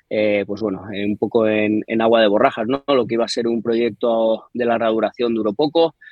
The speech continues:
Entonces me quedé sin pasar. Luego también en amateur estuve un añito y medio que, bueno, había dejado la bicicleta porque me salió una lesión bastante dura en mi tercer año de amateur, eh, que es, me,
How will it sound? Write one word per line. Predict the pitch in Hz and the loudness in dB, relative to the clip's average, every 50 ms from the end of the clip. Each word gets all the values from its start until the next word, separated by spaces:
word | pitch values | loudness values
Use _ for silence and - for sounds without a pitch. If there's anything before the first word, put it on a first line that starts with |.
| - - - _ _ 131 | -20 -20 -20 _ _ -4
Entonces | 127 120 - 139 123 120 123 113 | -4 -2 -2 -4 -2 -2 -2 -2
me | 120 113 | -2 0
quedé | 113 127 123 - | 0 -2 -2 -2
sin | - 120 104 | -4 -4 -2
pasar. | - 117 - - 165 165 160 160 160 - - _ - | -2 -4 -2 0 2 4 4 2 2 -2 -6 _ -10
Luego | 131 127 135 131 | -8 -6 -6 -4
también | 131 131 135 139 139 135 135 | -4 -4 -4 -4 -4 -4 -4
en | 131 127 127 | -4 -6 -6
amateur | 127 127 127 120 139 139 131 | -4 -6 -6 -6 -6 -6 -8
estuve | 120 - - 139 131 135 135 135 135 131 131 123 - _ _ | -8 -10 -10 -8 -6 -4 -4 -2 -2 -4 -4 -6 -8 _ _
un | 135 135 131 | -12 -10 -8
añito | 127 131 131 113 127 | -6 -6 -6 -6 -6
y | 123 | -4
medio | 123 135 135 135 135 131 127 127 127 - _ _ _ _ _ _ _ _ _ _ _ _ _ _ | -4 -2 -2 -2 -2 -2 -2 -2 -4 -6 _ _ _ _ _ _ _ _ _ _ _ _ _ _
que, | - 135 131 131 127 123 123 123 | -2 0 0 0 0 0 -2 -2
bueno, | 123 123 110 101 - _ | -4 -6 -6 -8 -12 _
había | - 107 117 131 135 | -10 -6 -2 -2 -2
dejado | 131 120 - 135 127 | -2 -2 -2 -4 -2
la | 127 120 | -2 -4
bicicleta | 120 120 - 113 101 139 151 - 160 156 | -4 -6 -8 -8 -6 -6 -4 -2 -2 -4
porque | 139 127 107 - 120 120 120 120 117 | -4 -6 -8 -6 -6 -4 -4 -4 -4
me | 120 117 | -6 -8
salió | - - 117 113 120 127 | -10 -10 -8 -4 -4 -2
una | 127 127 127 127 127 123 123 120 | -2 -2 -4 -4 -4 -4 -2 -4
lesión | 117 117 - - - 139 135 135 131 120 | -4 -4 -6 -4 -4 -2 -2 -4 -4 -6
bastante | 117 110 - - 131 127 - - 127 127 127 127 127 127 127 123 127 123 | -8 -10 -10 -12 -16 -14 -6 -4 -2 0 2 2 2 2 2 2 0 2
dura | 135 147 156 175 180 180 180 _ _ _ | 2 2 4 4 2 0 -2 _ _ _
en | 120 120 | -20 -14
mi | 120 117 | -14 -10
tercer | - - 110 - - 135 127 | -8 -8 -8 -6 -6 -4 -4
año | 127 127 131 131 131 131 127 127 127 | -4 -2 -2 -2 -2 -2 -2 -2 0
de | 120 123 | -2 -2
amateur, | 123 120 117 143 151 165 165 151 _ _ - - - - - - - _ _ | -2 -2 -2 0 0 0 0 -2 _ _ -20 -18 -18 -16 -18 -20 -20 _ _
eh, | 143 143 139 135 131 131 131 127 127 127 123 120 117 110 - _ _ _ | -2 2 2 4 4 4 2 2 2 0 0 -2 -4 -6 -12 _ _ _
que | 120 | -10
es, | 107 - - - | -10 -10 -12 -12
me, | 104 117 117 113 110 110 110 107 104 104 101 98 | -10 -8 -6 -4 -4 -4 -2 -2 -4 -4 -6 -8